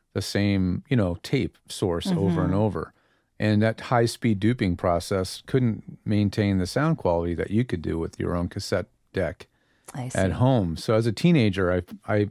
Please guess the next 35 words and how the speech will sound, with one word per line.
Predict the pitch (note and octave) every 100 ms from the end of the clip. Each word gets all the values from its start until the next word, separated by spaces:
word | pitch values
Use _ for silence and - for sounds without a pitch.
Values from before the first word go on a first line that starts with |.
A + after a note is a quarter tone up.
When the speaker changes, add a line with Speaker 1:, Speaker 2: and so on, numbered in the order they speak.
| -
Speaker 1:
eventually | G2+ G#2+ G#2 A2
got | G2 F#2+
a | F2
pretty | A2+ F#2+
decent | E2+ G2+ F#2+ G2 F2+
cassette | G2 - G2 E2+
deck, | - F2 -
and | -
I | E2+
started | E2+ - F#2+ F2+ E2+ - _ _ _ _ _ _
taping | - A#2 G#2+ G#2+ G#2
everything | B2 C3+ A#2 A2 G2+
myself, | F#2 E2+ C#3 B2+ F#2+ - - -
um, | F#2+ F#2 F#2
that | G2+
I | G#2+
wanted | A2 G2 F2+
to | F#2
listen | F2+ - G2
to | - F#2+
while | F2 E2+
I, | F2 -
in | F#2+ F#2
my | G2
Walkman | B2 E3+ - D#3+ D#3+ D#3+ C#3
or | F#2
when | F2+ F#2
I | E2+
was | F2
in | F2+
my, | D#2+ E2 F2 _ _ _ -
later | A#2+ A#2 A2+
in |
my | G2 F2
car. | - A#2+ A2+ A#2